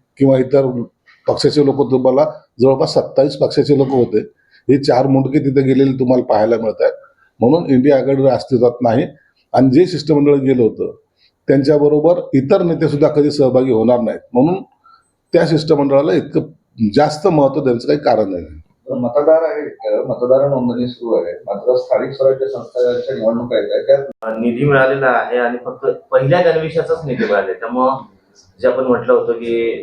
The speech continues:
Speaker 3: पहिल्या दिवशी मिळेल ते आता मिळण्याची शक्यता धूसर झाली.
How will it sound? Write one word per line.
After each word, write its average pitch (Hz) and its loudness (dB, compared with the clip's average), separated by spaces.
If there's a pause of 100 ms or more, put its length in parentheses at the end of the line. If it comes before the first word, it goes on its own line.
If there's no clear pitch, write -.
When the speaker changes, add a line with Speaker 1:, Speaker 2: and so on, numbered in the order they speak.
Speaker 3:
पहिल्या 113 2
दिवशी 135 0
मिळेल 131 0
ते - -4
आता 120 0 (200)
मिळण्याची 117 0
शक्यता - -6
धूसर 117 -4
झाली. - -16